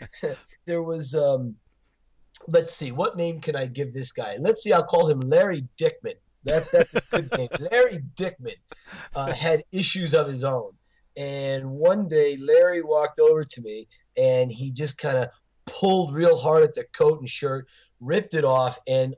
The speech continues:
underneath unfurls the red cape down to my knee. I mean, it was embarrassing, schoolyard children. I mean, it, try living that down for the next ten years. <laughs> Yeah, that, that wasn't easy. So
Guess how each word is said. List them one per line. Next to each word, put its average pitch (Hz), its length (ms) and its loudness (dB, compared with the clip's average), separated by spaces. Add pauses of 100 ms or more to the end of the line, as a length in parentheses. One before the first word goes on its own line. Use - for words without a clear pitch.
underneath 151 680 0 (100)
unfurls 147 800 4
the 123 120 -4
red 151 360 0
cape 147 480 -4
down 151 580 4 (440)
to 160 140 -2
my 131 200 4
knee. 165 120 0
I 156 140 4
mean, 151 180 2
it 147 120 6
was 131 240 -6
embarrassing, 165 920 2
schoolyard 151 640 -2
children. 165 640 2
I 135 140 2
mean, 131 320 -6 (280)
it, 170 140 -6 (360)
try 262 420 4
living 190 440 0 (140)
that 151 340 -4
down 123 320 -6
for - 120 -12
the 120 80 -10
next 117 280 -12
ten 117 220 -4
years. 104 220 -14 (260)
<laughs> - 240 -10 (680)
Yeah, 135 240 0
that, 151 240 0
that 165 160 4
wasn't 160 320 2
easy. 135 380 -10
So 156 580 0